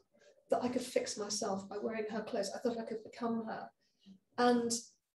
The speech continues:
despite the fact that the clothes were far too big, I mean, it was ridiculous. I, I looked like, you know, a clown in those trousers. And, and yet I was so convinced that they were so, um,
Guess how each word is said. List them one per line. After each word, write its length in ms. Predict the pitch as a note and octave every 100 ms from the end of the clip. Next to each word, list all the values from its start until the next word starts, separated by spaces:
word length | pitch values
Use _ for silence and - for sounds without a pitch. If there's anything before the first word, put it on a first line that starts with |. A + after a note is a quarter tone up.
| _ _ _ _ _ _ _
despite 440 | - - - C4 -
the 60 |
fact 380 | A3+ A#3+ - -
that 140 | A#3 A#3+
the 40 |
clothes 380 | B3 A#3+ A#3 A#3+
were 60 |
far 280 | - C4+ B3+
too 180 | - G#3
big, 220 | - - A3
I 40 |
mean, 100 | A#3
it 20 |
was 140 | B3 A#3+
ridiculous. 680 | A#3+ - - - - - A#3
I, 300 | A#3 A#3 A#3+
I 20 |
looked 220 | A#3 -
like, 300 | A3 A3 - _ -
you 80 | A3
know, 140 | G#3
a 40 | -
clown 440 | B3+ A3+ F#3 F#3
in 140 | G#3 A3
those 160 | -
trousers. 600 | - G#3+ G3 - - - - - - - _ -
And, 320 | B3 B3 B3 - -
and 120 | B3+ B3+
yet 160 | B3+
I 80 | B3
was 140 | B3 - -
so 480 | B3 B3+ B3 A#3+ - - -
convinced 460 | A#3+ B3 A3+ -
that 140 | - -
they 160 | A#3+
were 80 | A#3
so, 680 | A#3+ - A#3+ A#3+ A#3+ A#3 A#3
um, 340 | B3 A#3 A#3